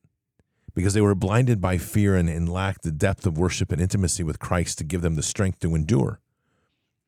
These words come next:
I don't judge them for it, but these are simple facts that we can validate.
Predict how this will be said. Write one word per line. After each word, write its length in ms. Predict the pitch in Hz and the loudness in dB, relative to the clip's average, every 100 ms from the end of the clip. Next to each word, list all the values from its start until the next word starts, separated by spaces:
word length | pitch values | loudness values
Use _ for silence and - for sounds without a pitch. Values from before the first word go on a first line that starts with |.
| _ _ - | _ _ 0
I 100 | 104 | 4
don't 460 | 110 - - 90 85 | 4 4 0 -12 -4
judge 380 | 113 117 107 | 0 2 0
them 180 | - 71 | -2 -2
for 260 | - 67 73 | -2 -4 -4
it, 80 | 78 | -4
but 140 | 85 - - | -4 -4 -2
these 240 | 101 95 | 0 0
are 320 | - 90 85 - _ _ _ _ _ - | 0 -2 -2 -6 _ _ _ _ _ -8
simple 400 | - 117 98 82 | -4 -2 -2 -6
facts 520 | - 80 78 - - | -4 -2 -2 -4 -10
that 120 | - | -6
we 140 | 90 87 | -4 -4
can 320 | - 78 - _ - | -4 -6 -6 _ -8
validate. 640 | 80 80 82 71 - - | -4 -2 -2 -4 -8 -14